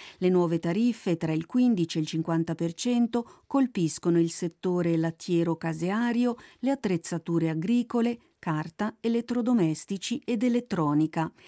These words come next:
I prodotti siderurgici subiscono un raddoppio delle aliquote.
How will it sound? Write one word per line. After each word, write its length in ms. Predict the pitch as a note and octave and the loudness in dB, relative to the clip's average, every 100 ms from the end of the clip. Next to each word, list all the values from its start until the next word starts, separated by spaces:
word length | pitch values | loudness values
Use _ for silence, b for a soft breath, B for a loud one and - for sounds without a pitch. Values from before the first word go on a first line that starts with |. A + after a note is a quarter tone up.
| B B | B B
I 100 | C4 | -2
prodotti 640 | B3+ B3 A3 G3 - E3+ E3 | 2 2 2 2 0 0 0
siderurgici 1080 | - B3+ A3+ G#3+ D3+ D#3 D#3+ E3+ G#3 G#3+ | 0 0 0 2 2 0 -4 -6 -4 -4
subiscono 920 | - - C#4 G#3 D#3 D3 - F3 F3 - | -8 -6 -2 0 0 -2 0 2 2 0
un 340 | A3 F#3 D#3+ D#3+ | 0 2 2 0
raddoppio 760 | A3+ A3+ E3 D#3+ C3+ - F#3+ | -2 -2 -2 -2 -4 -4 -4
delle 300 | G3 A3+ A3+ | 0 0 0
aliquote. 720 | A3 D3+ - E3 E3 E3+ D#3+ | 0 -2 -4 -6 -4 -4 -6